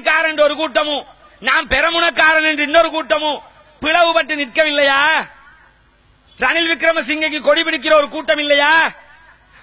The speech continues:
மைத்ரிபாலக்கு கொடி பிடிக்கிற ஒரு கூட்டம் இல்லையா? ஹக்கீமுக்கு கொடி பிடிக்கிற ஒரு கூட்டம் இல்லையா?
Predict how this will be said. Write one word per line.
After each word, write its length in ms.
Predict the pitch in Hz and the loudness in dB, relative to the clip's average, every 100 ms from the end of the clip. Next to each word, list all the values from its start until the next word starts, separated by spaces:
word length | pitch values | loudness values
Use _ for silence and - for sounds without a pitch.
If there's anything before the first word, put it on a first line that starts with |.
| 214 | -4
மைத்ரிபாலக்கு 760 | 254 320 339 302 320 320 311 269 | -2 0 -2 0 2 2 0 0
கொடி 140 | 302 320 | 0 0
பிடிக்கிற 280 | 320 262 311 | -4 0 0
ஒரு 80 | 294 285 | 0 -6
கூட்டம் 260 | 302 311 | -2 0
இல்லையா? 300 | 294 285 294 339 294 - - - - - 247 | 2 2 4 2 0 -4 -20 -20 -20 -10 -6
ஹக்கீமுக்கு 500 | 269 320 339 339 311 294 | -4 -2 -2 -2 0 0
கொடி 140 | 320 | 2
பிடிக்கிற 260 | 330 302 311 311 | -2 -2 2 2
ஒரு 80 | 294 | 2
கூட்டம் 260 | 311 311 311 | -4 -2 -2
இல்லையா? 300 | 302 294 294 | 2 2 4